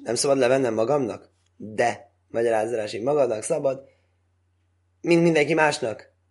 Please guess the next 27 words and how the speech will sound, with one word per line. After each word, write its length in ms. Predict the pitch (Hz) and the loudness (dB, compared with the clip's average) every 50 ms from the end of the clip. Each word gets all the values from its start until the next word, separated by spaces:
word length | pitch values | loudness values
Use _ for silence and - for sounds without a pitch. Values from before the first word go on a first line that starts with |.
| _ _ _ _ _ | _ _ _ _ _
Csak 200 | - - 131 - | -6 -6 -4 0
rendszer 480 | 156 175 196 202 185 175 - 143 120 120 | 2 4 4 4 4 4 4 2 2 2
szed-, 300 | - - 123 113 110 143 | 2 0 0 -2 0 -2
rendszert 360 | 156 170 170 - 151 127 120 | -2 -2 0 0 -2 -2 -2
ne 120 | 131 120 | -2 -4
csinálj 360 | 113 - 123 104 98 95 95 92 | -4 -4 -6 -6 -6 -6 -6 -6
belőle, 460 | 92 92 85 85 85 85 85 85 90 | -6 -8 -10 -10 -12 -12 -10 -8 -6
ugye? 360 | 92 104 127 139 127 - - - _ _ _ _ - | -4 -2 -2 -2 -2 -4 -8 -18 _ _ _ _ -6
Li 220 | - 143 156 160 | -2 0 2 2
jajsz 340 | 156 156 151 151 147 143 - | 4 4 4 4 2 0 -2
machzikim, 960 | 151 147 143 - - 143 139 170 185 180 175 - - 135 123 113 98 - - - _ _ _ _ _ _ | -4 -4 -4 -6 -6 -6 -2 0 0 0 0 0 0 0 0 0 -2 -6 -12 -20 _ _ _ _ _ _
baj, 320 | - 127 120 113 113 110 - - _ _ _ | -6 -4 -2 -2 -2 -4 -8 -14 _ _ _
kis 280 | - 135 131 131 - - | -6 -6 -4 -4 -6 -4
ár, 480 | - 151 156 147 135 131 135 135 - - _ _ _ _ | 0 2 4 6 6 6 4 2 -4 -12 _ _ _ _
kecír. 580 | - 120 123 - - - 160 139 110 92 - - _ _ _ _ _ - | -4 -2 -2 -2 -2 -2 0 0 -2 -2 -6 -12 _ _ _ _ _ -8
Hogy 140 | - 117 | -4 -2
ne 180 | 127 143 165 170 | 0 2 4 4
legyél 520 | 165 151 143 139 143 139 139 135 135 135 | 6 4 4 2 2 2 2 2 2 4
rajta 320 | 131 131 127 127 127 131 135 | 4 4 2 2 0 0 2
egy 120 | 127 131 | 2 2
ilyen 280 | 131 135 131 131 131 - 107 | 2 0 0 -2 -2 -4 -4
machzik, 560 | 127 123 120 - 143 131 135 151 139 - - | -6 -6 -4 -4 -6 -4 -4 -6 -6 -6 -4
mi 140 | 131 135 123 | -2 0 0
az 160 | 113 110 113 | 0 0 0
machzik? 580 | 127 131 131 127 135 131 131 135 131 - - _ _ _ _ _ _ _ _ _ _ | 0 -2 -2 -2 -2 -4 -4 -4 -6 -8 -16 _ _ _ _ _ _ _ _ _ _
Birtokba 640 | - 120 135 180 170 160 165 147 123 117 117 120 113 | -4 4 6 8 8 8 6 2 0 2 2 0 0
vétel. 640 | 101 113 98 95 - - - 85 90 92 - _ | 0 0 -2 -2 -2 -4 -8 -8 -8 -10 -14 _